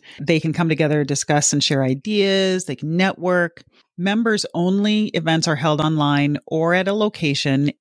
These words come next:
We really like this because this is what you're already doing. This is something that people are starting to get to know you for, and this is something you can start growing now. We also recommend, though, that when you're evaluate the competition, in your niche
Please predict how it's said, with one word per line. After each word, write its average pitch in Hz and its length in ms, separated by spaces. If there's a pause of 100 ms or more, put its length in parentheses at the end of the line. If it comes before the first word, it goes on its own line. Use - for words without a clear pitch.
(140)
We 220 160
really 269 220
like 214 200
this - 220
because 196 280
this 196 160
is 196 140
what 180 160
you're 170 100
already 156 200
doing. 127 500
This 175 160
is 180 80
something 180 300
that 160 240
people 180 360
are 151 120
starting 165 360
to 165 80
get 151 180
to 156 100
know 151 320
you 139 240
for, 127 500 (140)
and 143 600 (260)
this 156 140
is 147 60
something 156 300
you 139 120
can 147 200
start - 320
growing 131 580
now. 131 480 (380)
We 170 440 (300)
also 170 260
recommend, 202 600
though, 143 400
that 156 160
when 170 280
you're 165 280
evaluate 160 760
the 170 80
competition, 233 920 (180)
in 202 240
your 208 160
niche 185 580